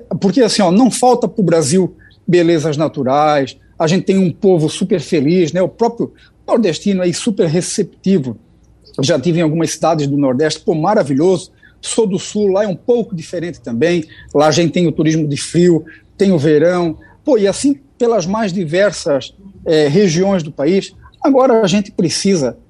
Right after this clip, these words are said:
dar oportunidade pras pessoas, a gente precisa mudar esse cenário, porque viajar faz parte da cultura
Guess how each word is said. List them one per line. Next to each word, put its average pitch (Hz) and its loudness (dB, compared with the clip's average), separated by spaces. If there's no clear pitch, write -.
dar 170 4
oportunidade 170 2
pras 127 -4
pessoas, 151 0
a 156 4
gente 156 -2
precisa 156 0
mudar 147 2
esse - -2
cenário, 151 0
porque 170 -2
viajar 160 0
faz 185 -6
parte 214 -4
da 165 -4
cultura 196 -2